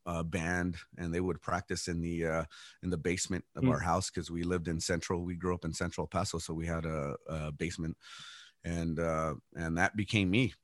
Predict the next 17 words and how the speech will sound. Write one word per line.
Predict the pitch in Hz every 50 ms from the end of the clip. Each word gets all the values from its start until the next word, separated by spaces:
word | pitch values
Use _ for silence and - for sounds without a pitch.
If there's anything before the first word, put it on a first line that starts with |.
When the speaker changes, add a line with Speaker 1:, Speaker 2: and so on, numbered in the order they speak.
| _ -
Speaker 1:
I | 82 80 78 80
started, | 80 - - 90 87 87 90 82
Speaker 2:
Yeah. | 113 110 110 - - -
Speaker 1:
you | 90 87
know, | 82 80 80 78 78 - _ _ _ _ _ _ - _
putting | - 101 - 85
a | 92
band | 76 87 85 92 101
together | 95 90 87 90 87 87 87
when | 82 80 80
I, | 82 82 82 78 73 - _ _
uh, | 78 78 76 80 80
learned | 78 80 87 87 85 80
how | 87 90
to, | 82 85 78 78 - _ _ _ -
like, | 73 80 78 - -
play, | - - 98 104 110 92 85 95 92